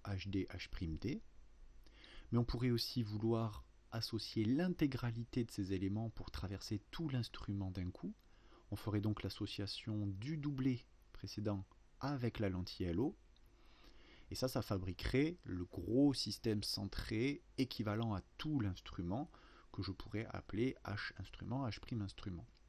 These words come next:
Ça, ce sont les noms. Maintenant, dans ce genre d'instrument, vous allez avoir les fonctions et les rôles de chaque partie. On pourrait imaginer du coup réécrire la même chaîne d'images, mais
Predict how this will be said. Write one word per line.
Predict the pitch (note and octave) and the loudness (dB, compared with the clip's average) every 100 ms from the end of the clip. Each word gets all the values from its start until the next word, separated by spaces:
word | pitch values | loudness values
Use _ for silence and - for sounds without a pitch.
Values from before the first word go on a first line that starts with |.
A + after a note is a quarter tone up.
| - - - - - - - - - - - - - - - | -20 -20 -20 -20 -20 -20 -20 -20 -20 -20 -20 -20 -20 -18 -6
Ça, | - D3 | 0 0
ce | G#2 | 0
sont | - C3 | 0 2
les | A2 | 4
noms. | A#2+ A#2 - - - - - - - - - - - - - | 4 2 -4 -18 -20 -20 -20 -20 -20 -20 -20 -20 -20 -18 -6
Maintenant, | F2 - - D3 D3+ A#2 G2 | -6 -4 2 4 6 4 2
dans | G2+ G2+ | 2 2
ce | - | 2
genre | G2 G2 | 0 0
d'instrument, | F#2 F2+ - A2 D3+ | -2 -2 0 4 4
vous | A#2 G2 | 2 2
allez | F#2 F2+ | 2 2
avoir | F2 - C3+ A#2 | 2 0 -2 -2
les | F2 | -4
fonctions | - - A#2 A2 - C3+ | -4 -2 -2 -2 0 2
et | G2 | 4
les | F2 | 2
rôles | F2 - C#3 A#2 | -2 0 2 2
de | F2 | 0
chaque | - B2 - | 0 -2 -2
partie. | - - - - - - - - - - - - - - - - - - - - - | -4 -6 -6 -8 -8 -10 -16 -20 -20 -20 -20 -20 -20 -20 -20 -20 -20 -20 -20 -20 -8
On | G#2 | -6
pourrait | - G#2+ G#2 | -4 0 2
imaginer | F#2+ F2+ D#2 D#2+ D#2+ | 2 0 0 -2 -4
du | D#2 | -6
coup | - - E3+ | -6 2 6
réécrire | A#2 F#2 - G2+ | 6 4 0 -2
la | E2 | -2
même | E2+ A2 C#3+ A#2+ F2+ | 0 2 2 2 0
chaîne | - F2+ | -2 -4
d'images, | - E2 A2 D#3 C#3+ | -4 -2 0 -2 -2
mais | G#2+ G#2 | 0 0